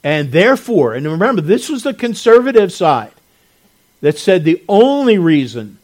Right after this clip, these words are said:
that she can get this bill of divorcement is if there's been infidelity in the marriage. That was the house of Shammai. Again, because he found in her an indecency.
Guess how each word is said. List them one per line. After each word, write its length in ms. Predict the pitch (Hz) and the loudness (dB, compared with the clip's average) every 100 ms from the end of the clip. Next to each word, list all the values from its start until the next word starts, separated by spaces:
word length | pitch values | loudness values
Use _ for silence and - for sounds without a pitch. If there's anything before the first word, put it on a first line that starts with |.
| _ - | _ -12
that 160 | 135 | -10
she 120 | - | -6
can 120 | 180 175 | -4 0
get 180 | 180 | -2
this 160 | 180 151 | -4 -8
bill 220 | 156 165 | -4 -4
of 80 | 151 | -4
divorcement 640 | 143 131 123 123 127 120 131 | -6 -4 -4 -4 -10 -10 -8
is 220 | 127 131 | -8 -8
if 120 | 127 | -8
there's 200 | 131 117 | -8 -6
been 260 | 127 131 127 | -8 -8 -10
infidelity 760 | 143 139 139 127 123 120 120 | -12 -10 -6 -4 -4 -6 -8
in 140 | 123 113 | -10 -10
the 60 | |
marriage. 640 | 107 104 101 90 - - _ _ _ _ _ | -8 -8 -10 -14 -18 -20 _ _ _ _ _
That 160 | - 165 | -8 -6
was 140 | 156 | -6
the 80 | 147 | -6
house 340 | 131 151 139 139 | -6 -8 -8 -14
of 100 | 123 | -14
Shammai. 440 | 131 117 104 87 101 _ _ _ _ _ _ _ _ _ _ _ _ _ _ _ _ _ _ 123 | -12 -10 -10 -14 _ _ _ _ _ _ _ _ _ _ _ _ _ _ _ _ _ _ _ -6
Again, 360 | 120 123 123 | -4 -2 -4
because 380 | 110 - 135 123 | -6 -6 -6 -6
he 80 | 135 | -12
found 300 | 123 135 131 | -8 -6 -6
in 120 | 127 | -8
her 140 | 131 120 | -8 -6
an 80 | |
indecency. 680 | 117 110 117 107 110 - | -6 -8 -10 -12 -18 -18